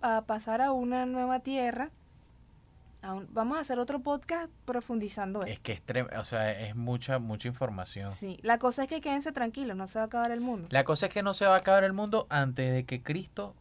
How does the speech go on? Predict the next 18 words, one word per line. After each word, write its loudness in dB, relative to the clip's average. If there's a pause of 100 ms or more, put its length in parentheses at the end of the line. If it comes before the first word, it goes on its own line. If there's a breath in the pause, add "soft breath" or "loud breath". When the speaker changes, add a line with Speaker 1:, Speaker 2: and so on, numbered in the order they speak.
(280)
Speaker 2:
venga, -2
¿no? -4 (300)
Speaker 1:
Ajá. -8 (800)
Speaker 2:
Entonces, -8
¿para -2
qué -4
te -2
estás -2
preocupando? -4 (1120)
Speaker 1:
¿Quién? -4
Speaker 2:
No, 4
o 2
sea, 6
perdón, 0
te 2
hablo 6
a 4
ti. -2